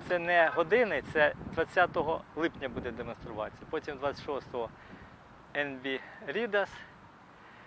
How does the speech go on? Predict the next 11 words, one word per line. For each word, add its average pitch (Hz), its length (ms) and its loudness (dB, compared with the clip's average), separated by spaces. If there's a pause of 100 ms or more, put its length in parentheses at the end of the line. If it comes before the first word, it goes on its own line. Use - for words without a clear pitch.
(380)
Вон 135 160 -8
там 143 200 2
дванадцятого 156 520 2
сьомого 131 540 -2 (840)
Маолі. 196 580 0 (800)
Once 180 180 4
Upon 170 340 2
a 147 140 0
Time 175 220 6 (640)
in 151 180 -8 (520)
nineteen 147 360 -2